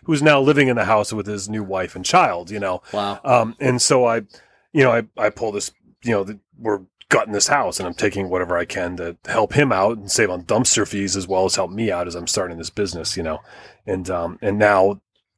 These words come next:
Speaker 1: you know, I, I make some things out of it, and it's like, "Oh, well, this was the s-, piano that was from this house, and it was in this part of town," and, and th-, there's that whole story. But now that particular piece, to stay with the, the story, is in a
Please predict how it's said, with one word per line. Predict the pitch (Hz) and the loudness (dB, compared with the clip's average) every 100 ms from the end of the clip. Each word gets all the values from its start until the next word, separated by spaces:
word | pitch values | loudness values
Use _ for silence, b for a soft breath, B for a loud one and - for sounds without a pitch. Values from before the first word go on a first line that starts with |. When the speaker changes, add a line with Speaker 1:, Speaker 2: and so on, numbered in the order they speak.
| _ 143 127 | _ -20 0
Speaker 1:
you | 151 | 2
know, | 104 | 4
I, | 101 110 101 | 2 2 0
I | |
make | 101 95 | 0 -2
some | 107 95 | -2 0
things | 113 | 0
out | 104 98 | 2 2
of | |
it, | 101 | 0
and | |
it's | 95 | -2
like, | 104 - | -4 0
"Oh, | 98 | -2
well, | 92 | -2
this | 104 117 | -2 0
was | 117 101 | 0 -2
the | 92 - b b b | -4 -6 b b b
s-, | - - - | -10 -8 -6
piano | 117 113 110 104 | -2 2 4 4
that | 95 | 2
was | 85 | -2
from | - 90 | -6 -6
this | 82 | -4
house, | - 123 107 101 101 | 0 2 2 -2 -4
and | 85 | -4
it | |
was | 85 82 98 | -6 -8 -6
in | 98 | -2
this | - | -2
part | - 101 | -4 -8
of | - | -4
town," | - 127 110 107 98 | 0 0 0 -4 -8
and, | 85 B B B | -14 B B B
and | 156 | 4
th-, | 156 147 | 6 6
there's | 143 127 | 4 6
that | 127 107 | 4 2
whole | 123 | -2
story. | - 135 | 2 2
But | 113 | 2
now | 110 139 170 117 107 - _ _ _ _ _ - | 2 2 2 0 -2 -6 _ _ _ _ _ 2
that | 123 120 - | 4 4 0
particular | - 113 117 113 | -10 -6 -4 -4
piece, | - 123 | -2 -2
to | - | -2
stay | - 113 | 0 0
with | 101 | 0
the, | 104 | -4
the | 107 101 | -8 -8
story, | - 208 185 123 120 | 0 2 4 2 2
is | 117 110 | 2 2
in | 107 | 4
a | 104 | 4